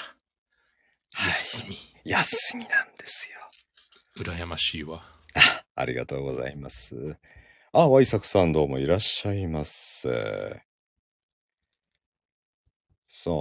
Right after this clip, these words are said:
Speaker 1: あ、そして、今日の配役なんですけどもね。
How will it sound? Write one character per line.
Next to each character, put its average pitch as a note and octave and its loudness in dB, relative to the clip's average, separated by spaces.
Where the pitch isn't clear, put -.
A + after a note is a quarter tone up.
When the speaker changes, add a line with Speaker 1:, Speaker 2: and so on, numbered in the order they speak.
Speaker 1:
あ、 - -12
そ C#2+ -8
し - -4
て、 D#2+ 2
今 - -16
日 - -2
の A#1+ -4
配 D#2+ 0
役 D2 0
な C2 -4
ん B1 -6
で - -12
す - -12
け - -8
ど - -14
も A#1+ -10
ね。 F#2 0